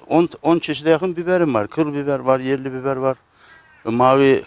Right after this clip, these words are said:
e, Kaliforniya, şey, e, sarı Kaliforniya, kırmızı Kaliforniya biber var. Efendim,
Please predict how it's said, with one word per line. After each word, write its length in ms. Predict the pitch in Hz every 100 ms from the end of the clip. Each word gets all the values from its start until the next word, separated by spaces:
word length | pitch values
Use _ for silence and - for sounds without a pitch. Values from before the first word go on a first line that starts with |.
| 101
e, 300 | 101 107 107
Kaliforniya, 680 | - 123 - 135 131 127 -
şey, 520 | - 127 110 107 104
e, 40 | 101
sarı 280 | - 127
Kaliforniya, 600 | - 135 123 135 127 127
kırmızı 300 | 117 123 127
Kaliforniya 720 | 127 127 113 127 120 127 120
biber 260 | 113 104 90
var. 220 | 82 107 - _ _ _ _ _ _ _ _ _ 101
Efendim, 360 | 98 95 113